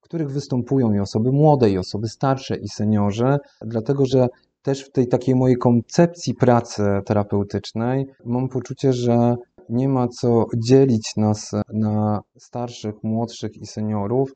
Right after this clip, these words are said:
bo myślę, że ten podział w niektórych kawałkach pracy terapeutycznej może być przydatny. W większości jakby życia społecznego, czy rozmawiając o depresji, rozmawiając o schizofrenii,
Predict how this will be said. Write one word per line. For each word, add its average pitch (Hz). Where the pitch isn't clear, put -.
bo 110
myślę, 123
że 120
ten 117
podział 113
w 120
niektórych 123
kawałkach 113
pracy 123
terapeutycznej 110
może 123
być 104
przydatny. 107
W 113
większości 117
jakby 117
życia 120
społecznego, 117
czy 120
rozmawiając 113
o 110
depresji, 117
rozmawiając 107
o 110
schizofrenii, 120